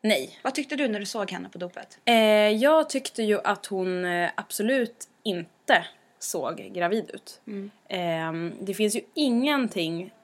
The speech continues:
Speaker 1: på hennes, eh, figur, om man nu ska prata om den, som har liksom skvallrat om att hon har en bebis i magen. Och det är väl inte jättemycket till bebis kanske, det är väl mer ett,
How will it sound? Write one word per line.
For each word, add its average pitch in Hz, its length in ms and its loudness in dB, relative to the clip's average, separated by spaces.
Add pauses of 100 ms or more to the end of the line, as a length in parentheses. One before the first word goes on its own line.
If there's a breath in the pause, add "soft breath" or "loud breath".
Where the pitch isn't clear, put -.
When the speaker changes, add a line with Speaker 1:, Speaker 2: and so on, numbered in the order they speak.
(120)
Speaker 1:
på 180 100 -4
hennes, 165 560 -2 (140)
eh, 170 240 -4
figur, 196 840 -4 (100)
om 175 140 -8
man 160 80 -4
nu 123 100 -8
ska - 140 -12
prata 160 300 -6
om 151 100 -8
den, 147 300 -2
som 165 200 -8
har 151 220 -4
liksom 151 460 -6 (460 soft breath)
skvallrat 180 640 0
om - 160 -8
att 151 120 -8
hon 160 160 -8
har 156 140 -8
en 156 100 -8
bebis 170 300 -6
i - 20 -14
magen. 165 440 -8 (220 loud breath)
Och - 200 -8
det 185 100 2
är 180 180 4
väl 160 100 -2
inte 160 180 -8
jättemycket 165 540 -8 (300)
till 170 140 -14
bebis - 400 -2
kanske, - 280 -14
det 165 120 -12
är 170 100 -8
väl - 200 -6
mer 170 240 -10
ett, - 80 -12